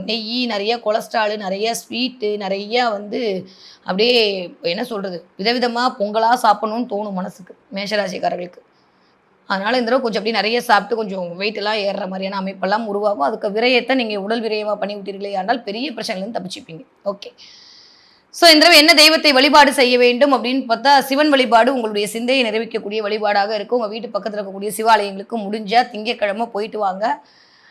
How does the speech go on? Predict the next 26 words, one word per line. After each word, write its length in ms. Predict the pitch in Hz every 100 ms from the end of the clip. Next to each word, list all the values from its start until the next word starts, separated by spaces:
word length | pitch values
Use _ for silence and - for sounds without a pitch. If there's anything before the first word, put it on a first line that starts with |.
| _ _
இல்ல 260 | - 302 302 311 269
அதெல்லாம் 340 | 240 240 247 277
நேரம் 320 | 254 269 247
இல்லைன்னா 380 | 226 226 262 254
ஒரு 100 | 220
சிவன் 280 | 247 247 247
படத்தை 240 | 240 220
வாங்கி 180 | 220 247
டெய்லி 280 | 214 226 269
ஒரு 120 | 240
நமஸ்காரம் 420 | 208 214 - 240
பண்ணிட்டு 220 | 208 202
வாங்க. 260 | 208 196 214
அதுவும் 300 | 208 240 226
அண்ணாமலையார் 640 | 202 262 311 302 277 247
வழிபாடு 500 | 220 226 226 233 233
உங்களுக்கு 260 | 277 220 220
மிகப்பெரிய 560 | 202 233 240 269 240
ஏற்றத்தையும் 320 | 233 254 254 233
மாற்றத்தையும் 460 | 208 - - 247
தரக்கூடிய 380 | 208 208 214 214
வழிபாடாக 480 | 196 220 214 214 269
கண்டிப்பாக 520 | 233 233 254 262 254
மலர 320 | 220 214 294 -
காத்திருக்கிறது. 960 | 220 220 220 190 202 196 214 214 220
ஓகே, 240 | 240 226